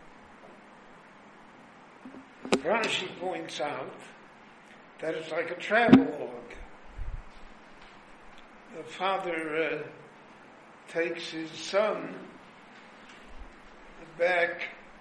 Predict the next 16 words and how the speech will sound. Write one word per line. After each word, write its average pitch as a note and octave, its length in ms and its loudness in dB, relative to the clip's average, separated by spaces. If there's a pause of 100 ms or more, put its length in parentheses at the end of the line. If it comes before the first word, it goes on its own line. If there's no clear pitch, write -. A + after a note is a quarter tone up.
(160)
to E3 80 -10 (100)
when E3+ 220 8
the D3+ 140 -6 (640)
boy F3 480 4
was D#3 180 -4
a - 60 -8
child, D#3 680 4 (1500)
and E3 200 -4
they D3+ 120 0
traveled E3 640 2
somewhere. E3+ 720 -2 (1200)
And C#3+ 100 -12
the C3 60 -8
father E3+ 460 0
says, A3 460 0
"Here, F3 400 4